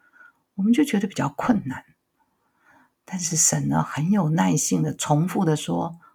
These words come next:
“唯有他是神。”没有别神，哈。他创造了，他就必拯救，哈。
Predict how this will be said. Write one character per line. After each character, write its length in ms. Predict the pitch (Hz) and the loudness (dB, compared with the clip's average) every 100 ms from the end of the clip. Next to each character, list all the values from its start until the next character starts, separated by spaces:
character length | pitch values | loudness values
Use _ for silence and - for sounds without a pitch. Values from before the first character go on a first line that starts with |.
| _ - | _ -2
“唯 180 | 147 | 0
有 120 | 180 165 | 0 -2
他 200 | 147 160 | -4 -4
是 180 | - | -2
神。” 380 | 156 - 123 139 - _ _ _ _ | -2 -2 -6 -8 -18 _ _ _ _
没 600 | - 120 131 131 127 135 | -6 -4 -4 -6 -4 0
有 340 | 147 156 - - - | 4 2 2 -10 -12
别 220 | - 123 127 | -6 -4 -2
神， 320 | - 151 131 | -6 -6 -12
哈。 280 | - 147 135 _ - - - - - - | -10 -8 -8 _ -20 -20 -20 -20 -20 -18
他 160 | - 220 | -12 -10
创 420 | - - 269 214 | -8 -2 2 2
造 240 | 196 214 | 2 0
了， 160 | 185 180 | 0 -4
他 140 | - 196 | -8 -8
就 140 | 185 | -6
必 160 | 175 170 | -6 -6
拯 200 | - - 135 - | -4 -6 -8 -8
救， 280 | 156 - - _ _ _ _ _ _ _ _ | -6 -6 -10 _ _ _ _ _ _ _ _
哈。 480 | _ - 147 - - | _ -8 -6 -6 -10